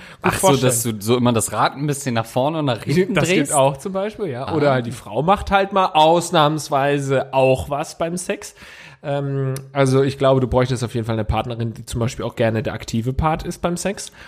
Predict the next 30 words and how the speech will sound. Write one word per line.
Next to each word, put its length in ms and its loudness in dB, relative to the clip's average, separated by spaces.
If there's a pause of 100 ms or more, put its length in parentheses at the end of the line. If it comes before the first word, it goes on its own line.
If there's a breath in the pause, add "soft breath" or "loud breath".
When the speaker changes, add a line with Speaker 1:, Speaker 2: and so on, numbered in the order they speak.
Speaker 1:
Ja, 120 2
Speaker 2:
Und 80 2
dann 100 4
Speaker 1:
und 40 -2
Speaker 2:
hast 140 -4
du 40 2
da 100 4
keine 220 0
Probleme. 480 -4
Speaker 1:
Ja. 120 0
Speaker 2:
Naja, 140 4
doch, 180 -4
du 100 2
hast 160 2
natürlich 340 -4
schon 140 0
Probleme. 500 2 (100)
Ich 160 -4
will 80 0
jetzt 100 2
nicht 140 -2
kleinreden, 420 0
aber, 540 -4
äh, 40 -10
hab, 420 -4 (200)
gib 180 -4
die 80 0
Hoffnung 260 0
nicht 160 -2
auf. 220 -4